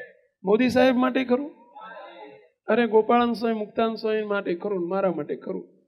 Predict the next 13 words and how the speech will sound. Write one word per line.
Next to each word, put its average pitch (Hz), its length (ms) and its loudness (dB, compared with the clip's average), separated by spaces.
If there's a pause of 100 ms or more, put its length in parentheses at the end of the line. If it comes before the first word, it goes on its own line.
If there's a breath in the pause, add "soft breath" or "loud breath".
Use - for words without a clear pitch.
(100)
જો 226 100 8
પહેરવા 226 440 6
હોય 190 460 4 (280 loud breath)
તો - 80 -6
આને 208 200 0
જુદા 190 260 -2
કરવા 185 280 -2
જ - 140 -10
પડે. - 340 -18 (500)
બસ 196 220 8
આ 214 140 6
દેહ 269 380 8
છે, - 360 2